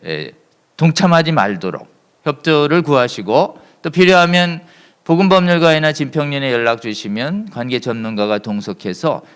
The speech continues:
대화를 돕도록 이렇게 하겠습니다. 여러분, 지금 전국에서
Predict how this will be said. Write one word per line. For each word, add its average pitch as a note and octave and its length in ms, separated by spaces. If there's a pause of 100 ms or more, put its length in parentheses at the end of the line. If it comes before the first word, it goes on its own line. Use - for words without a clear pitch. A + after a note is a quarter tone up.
(100)
대화를 A2 640
돕도록 G2 480
이렇게 F2+ 260
하겠습니다. D#2 720 (1500)
여러분, C#3+ 200
지금 D#3 200
전국에서 B2+ 920